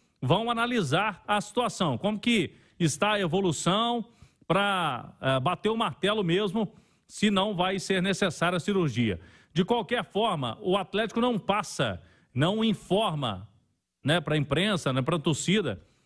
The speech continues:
o período de recuperação de atletas. É, e a gente apurou que, internamente, estão pensando aí num período de sessenta dias. Sessenta dias, dois meses, ele vai perder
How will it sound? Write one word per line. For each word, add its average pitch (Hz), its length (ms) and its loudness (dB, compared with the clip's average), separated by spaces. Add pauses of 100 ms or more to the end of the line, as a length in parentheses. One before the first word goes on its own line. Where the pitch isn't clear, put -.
(120)
o 165 120 4
período 208 540 0
de 214 140 2
recuperação 208 800 0
de 214 80 0
atletas. 147 720 -2 (460)
É, 147 180 2
e 202 640 2 (120)
a 175 140 4
gente 190 260 0
apurou 226 500 0
que, 170 480 0 (140)
internamente, 214 1120 0 (460)
estão 170 500 0
pensando 202 680 0
aí 180 300 0
num 208 540 2
período 202 420 2
de 196 80 -6
sessenta 269 720 0
dias. 165 640 0 (260)
Sessenta 185 460 0
dias, 190 280 0
dois 196 300 0
meses, 208 400 -2
ele 202 140 0
vai 190 160 0
perder 156 560 0